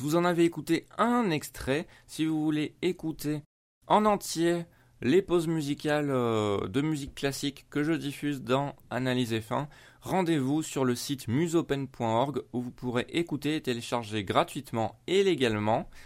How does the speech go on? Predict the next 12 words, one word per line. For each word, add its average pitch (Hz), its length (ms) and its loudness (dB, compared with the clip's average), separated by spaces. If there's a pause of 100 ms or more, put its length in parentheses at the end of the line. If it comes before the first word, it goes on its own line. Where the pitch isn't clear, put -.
(220)
toutes 185 200 -6
ces 151 180 -2
musiques, 120 540 -2 (320)
puisque, - 580 -4
euh, 147 240 4 (340)
ce 101 320 -4
sont 139 160 -6
des 139 100 0
musiques 120 340 -4
libres 135 280 2
de 117 120 2
droit 107 440 0